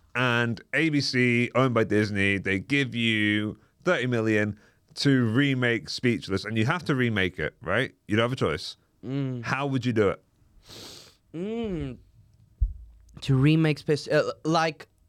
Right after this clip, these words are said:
Speaker 2: like a sequel, or just to remake from the
Speaker 1: Rem-,
Speaker 2: beginning?
Speaker 1: h-, how would you, how would you do it?
Speaker 2: Um, let me see. It needs to be more woke. We need, um, and it's America. We need, um,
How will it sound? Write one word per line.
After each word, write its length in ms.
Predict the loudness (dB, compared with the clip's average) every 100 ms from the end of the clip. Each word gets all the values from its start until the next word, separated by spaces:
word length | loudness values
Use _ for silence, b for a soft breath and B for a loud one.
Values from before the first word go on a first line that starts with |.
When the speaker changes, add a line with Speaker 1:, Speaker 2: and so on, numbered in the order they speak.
| -2
Speaker 2:
like 300 | 0 0 -2
a 80 | -4
sequel, 680 | -4 -4 -2 2 2 2
or 140 | 0 0
just 300 | 0 -2 2
to 80 | 2
remake 520 | 4 2 2 0 0
from 180 | 0 2
the 80 | 2
Speaker 1:
Rem-, 20 | 0
Speaker 2:
beginning? 340 | 0 -2 -6
Speaker 1:
h-, 180 | -4 -4 -2
how 200 | 0 0
would 120 | 0
you, 100 | 2
how 100 | 2
would 100 | 2
you 60 | 2
do 140 | 2
it? 140 | 0 -6 -18 -18 -20 _ _ _ B B B B B 0
Speaker 2:
Um, 680 | 2 4 4 2 2 -2 -10 -20 _ -4
let 100 | -2
me 100 | 0
see. 180 | 0 0
It 60 |
needs 200 | 0 -2
to 60 | -2
be 120 | 0
more 220 | 2 2 2
woke. 460 | 2 0 -2 -16 -18 -20 _
We 120 | -6
need, 340 | -2 0 0 2
um, 800 | 2 4 2 0 -4 -6 -8 -10
and 140 | -8 -6
it's 160 | -6
America. 600 | -4 -2 -2 -2 -2 -2 -8 _ b b b b b b
We 140 | -10 -6
need, 520 | -4 -2 -2 -2 -4
um, 800 | -6 -6 -8 -10 -12 -14 -16